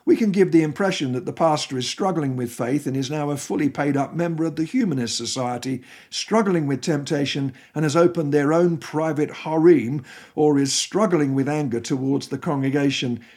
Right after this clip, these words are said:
and is now a serial killer whose crime pattern is striking during the after-church cup of tea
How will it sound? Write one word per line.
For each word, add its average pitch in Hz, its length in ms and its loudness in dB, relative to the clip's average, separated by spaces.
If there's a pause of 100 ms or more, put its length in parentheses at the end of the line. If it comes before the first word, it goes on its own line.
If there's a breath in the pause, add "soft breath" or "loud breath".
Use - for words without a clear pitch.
and 151 140 -2
is 156 140 0
now 185 200 2
a 143 60 0
serial 135 480 2
killer 123 300 0
whose 127 180 4
crime 160 380 -4
pattern 123 320 -4
is 120 100 -6
striking 120 460 -4
during 117 320 -2
the 117 100 -2
after-church 113 720 -4
cup - 180 -8
of 110 140 -6
tea 135 320 0